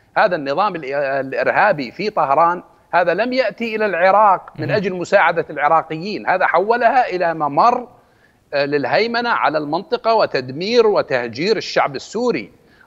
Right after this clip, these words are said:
Speaker 1: وإلى الهيمنة على لبنان. فنعم يقولون مثل، يعني يقولون: "ساعدنا لبنان، آه، على الخروج من المحنة"،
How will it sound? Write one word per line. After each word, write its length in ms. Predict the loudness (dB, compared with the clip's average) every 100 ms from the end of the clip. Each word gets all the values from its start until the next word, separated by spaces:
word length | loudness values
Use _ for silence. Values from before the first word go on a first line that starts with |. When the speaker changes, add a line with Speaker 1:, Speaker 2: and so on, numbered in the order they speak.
| -2
Speaker 1:
وإلى 520 | 2 4 2 -2 -2
الهيمنة 460 | 0 -2 -2 -4 -2
على 220 | 0 0
لبنان. 460 | -2 -4 -4 -6 -8 -2
فنعم 520 | -2 0 -2 -2 -2
يقولون 540 | -2 -2 0 0 -2 -4
مثل، 280 | -2 0 0
يعني 240 | 0 0
يقولون: 360 | -2 -2 -4 -2
"ساعدنا 500 | 0 2 0 0 -2
لبنان، 520 | -2 -2 -2 -2 -6 _ _ _
آه، 140 | 0 4
على 400 | 4 4 2 0
الخروج 440 | -4 -6 -6 -6
من 100 | -6
المحنة"، 500 | -6 -4 -6 -8 -12